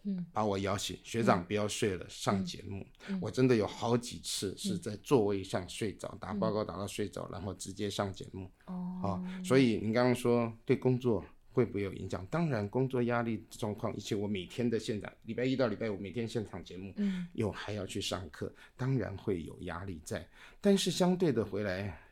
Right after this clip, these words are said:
Speaker 2: 在专班所学的东西，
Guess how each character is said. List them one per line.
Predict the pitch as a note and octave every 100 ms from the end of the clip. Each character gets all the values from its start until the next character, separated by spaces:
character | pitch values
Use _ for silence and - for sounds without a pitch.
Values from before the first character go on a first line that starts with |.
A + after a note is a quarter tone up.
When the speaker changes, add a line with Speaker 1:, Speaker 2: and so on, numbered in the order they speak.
| _ _ - - -
Speaker 2:
在 | G#3
专 | F3 E3 D#3+
班 | D#3+
所 | D#3 F#2
学 | - F#2+ G#2
的 | G#2+ - - -
东 | B2 B2
西， | A#2+ - - A#2+ B2